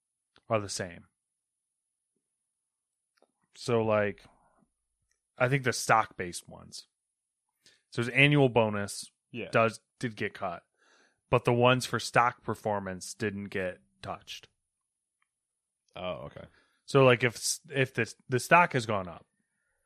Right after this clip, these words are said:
Speaker 1: and if it keeps going up,
Speaker 2: Yeah.
Speaker 1: he gets a,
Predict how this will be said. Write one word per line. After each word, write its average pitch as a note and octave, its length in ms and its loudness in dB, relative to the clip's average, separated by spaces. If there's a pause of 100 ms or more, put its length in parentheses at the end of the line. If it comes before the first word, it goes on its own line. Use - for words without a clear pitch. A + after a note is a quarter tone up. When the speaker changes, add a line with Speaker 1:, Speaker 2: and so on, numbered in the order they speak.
(340)
Speaker 1:
and A#2 100 -2
if A2 100 -4
it A#2+ 60 -4
keeps C#3 300 -2
going G#2 320 -2
up, F#2 280 -6 (640)
Speaker 2:
Yeah. E2 240 -6 (140)
Speaker 1:
he A#2+ 120 -6
gets G2+ 200 -4
a, F2+ 80 -14